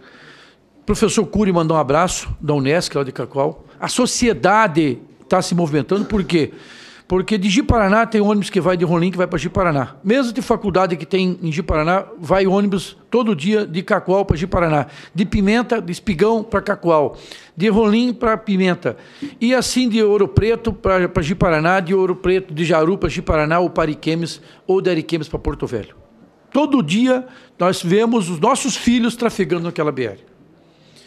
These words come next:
E aí, o que nós assistimos no dia a dia é acidente após acidente, como aconteceu há, há poucos dias atrás, que nós perdemos lá o Espírito Macedo, o próprio senador Raup acabou de falar,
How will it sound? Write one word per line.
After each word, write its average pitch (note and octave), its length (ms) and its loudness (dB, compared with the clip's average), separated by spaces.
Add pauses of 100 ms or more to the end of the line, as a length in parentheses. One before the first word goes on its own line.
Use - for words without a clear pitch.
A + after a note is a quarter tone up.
(260)
E A3+ 100 2
aí, G#3 360 0 (480)
o D#3+ 120 -2
que F#3 160 -2
nós F#3 280 2
assistimos F#3 640 0
no D#3+ 100 0
dia D3+ 240 -2
a - 20 -2
dia E3+ 280 0
é G3+ 40 2
acidente F3 580 -2
após E3+ 280 0
acidente, D3 440 -6
como F3 200 -2
aconteceu D#3+ 720 -2 (560)
há, D3+ 400 2
há D3+ 40 2
poucos F#3+ 400 0
dias D#3 200 0
atrás, D#3+ 500 -2 (400)
que F#3 80 -2
nós G3 220 2
perdemos E3+ 520 0
lá C#3+ 220 2
o C#3+ 60 -8
Espírito G3+ 420 -6
Macedo, F#3+ 460 -4 (760)
o - 40 -20
próprio F3 220 -2
senador D#3 300 -2
Raup D#3+ 180 0
acabou C#3+ 300 -2
de E3 80 -2
falar, D3+ 420 -2